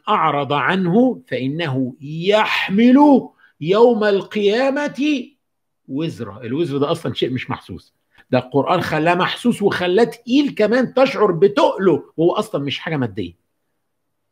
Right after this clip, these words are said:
شفتم الجمال؟ شفتم جمال القرآن؟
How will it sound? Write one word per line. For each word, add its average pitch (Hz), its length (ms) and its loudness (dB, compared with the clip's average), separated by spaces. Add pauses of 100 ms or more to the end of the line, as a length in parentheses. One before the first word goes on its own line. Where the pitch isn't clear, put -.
شفتم 190 320 2
الجمال؟ 127 520 0 (360)
شفتم 190 380 2
جمال 170 220 4
القرآن؟ 147 460 -2